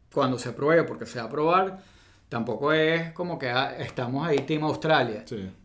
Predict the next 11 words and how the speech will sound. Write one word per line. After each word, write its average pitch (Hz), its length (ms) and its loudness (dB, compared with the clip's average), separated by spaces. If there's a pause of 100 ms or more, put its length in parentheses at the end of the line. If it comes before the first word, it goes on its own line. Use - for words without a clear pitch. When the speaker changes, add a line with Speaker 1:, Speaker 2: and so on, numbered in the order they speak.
Speaker 1:
Eh, 135 260 -2
pero 143 160 4
definitivamente 147 800 2
sí 185 160 0
creo 160 200 0
que 156 500 0
es 135 140 0
una 156 300 0
conversación 135 840 -2
súper 185 440 6
interesante 139 880 0